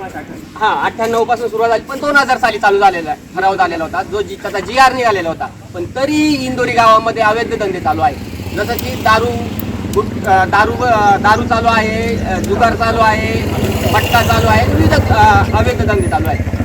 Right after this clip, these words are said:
आज आम्ही आम-, सगळेजण तरुण मंडळी सगळे जमलो आहोत आणि प्रत्येक ठिकाणी जिथं जिथं चालू आहेत,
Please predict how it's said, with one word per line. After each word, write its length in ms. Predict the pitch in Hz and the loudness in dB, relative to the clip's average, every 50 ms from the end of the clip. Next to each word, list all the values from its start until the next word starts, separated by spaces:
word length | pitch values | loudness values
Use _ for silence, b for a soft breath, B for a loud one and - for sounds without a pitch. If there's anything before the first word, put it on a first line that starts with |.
| - - - - - - - - | -2 -2 -4 -2 -2 -4 -2 0
आज 320 | 202 180 202 233 233 - - | 2 4 4 4 4 2 2
आम्ही 280 | 254 240 247 240 240 | 2 2 2 2 2
आम-, 300 | 247 247 240 247 - - - 233 - | 0 0 0 -2 -2 -2 -4 -2 -2
सगळेजण 560 | - 220 226 247 240 - 233 233 233 233 - 233 | 0 0 0 0 -2 -2 0 -2 0 0 0 2
तरुण 220 | 226 226 247 247 - - - - - 202 | 2 0 0 0 0 0 0 0 0 2
मंडळी 320 | 214 214 226 226 226 220 | 2 2 2 2 2 0
सगळे 220 | - 214 202 240 | 0 0 0 0
जमलो 400 | 240 - - 220 214 - 220 226 | -2 0 2 2 2 4 4 4
आहोत 400 | 240 233 226 214 214 233 - - | 6 6 6 4 4 2 0 0
आणि 180 | - 196 208 214 | 0 2 2 2
प्रत्येक 420 | 214 220 226 214 - - - - | 2 2 0 -2 -2 -2 -2 -2
ठिकाणी 400 | - - - - - 214 202 202 | -2 -2 -2 0 2 4 4 4
जिथं 260 | 190 - 208 214 262 254 | 4 2 0 -2 -2 -2
जिथं 280 | 247 269 285 269 - | -2 -2 -2 -2 2
चालू 200 | 247 240 240 247 | 2 2 4 4
आहेत, 220 | 240 226 214 196 | 4 4 2 2